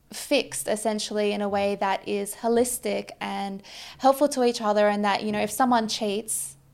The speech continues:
obviously that's not a good thing, but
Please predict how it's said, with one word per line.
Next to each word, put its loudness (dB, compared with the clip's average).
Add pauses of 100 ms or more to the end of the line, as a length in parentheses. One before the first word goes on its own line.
(400)
obviously -2
that's -2
not -6
a -14
good -12
thing, -10 (320)
but 0